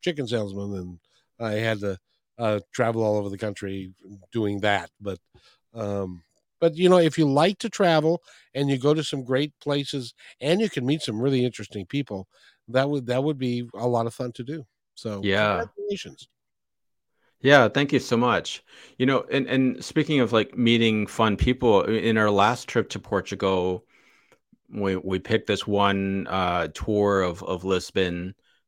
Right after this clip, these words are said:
Speaker 2: and we really connected with the tour guide. We, we had, uh, she invited us to dinner, and we're,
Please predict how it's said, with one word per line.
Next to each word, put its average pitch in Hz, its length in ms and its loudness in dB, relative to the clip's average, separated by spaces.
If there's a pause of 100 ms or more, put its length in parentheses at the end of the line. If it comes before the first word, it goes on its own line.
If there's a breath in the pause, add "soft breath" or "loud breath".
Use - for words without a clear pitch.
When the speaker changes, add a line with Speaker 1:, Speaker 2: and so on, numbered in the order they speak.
(140)
Speaker 2:
and 87 680 -2
we 92 880 -2 (160)
really 110 380 4
connected 101 540 0
with 98 140 0
the 90 80 -2
tour 120 240 0
guide. 90 380 2
We, 87 500 -4
we 90 240 -4
had, 87 440 -4
uh, 82 480 -2
she - 200 -4
invited 95 380 2
us 98 200 0
to - 120 -6
dinner, 104 440 0
and 92 120 -2
we're, 87 240 -4